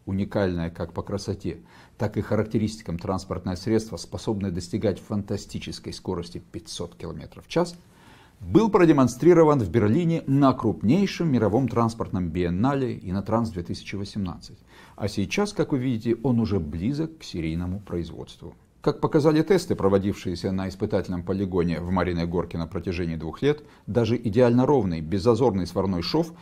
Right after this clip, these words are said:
вызывает небольшое постукивание колес,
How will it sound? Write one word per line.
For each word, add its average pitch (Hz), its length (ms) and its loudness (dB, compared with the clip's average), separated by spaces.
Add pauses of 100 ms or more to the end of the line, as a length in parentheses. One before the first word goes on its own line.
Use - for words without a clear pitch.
(160)
вызывает 113 500 2
небольшое 107 520 0
постукивание 101 680 -4
колес, - 480 -10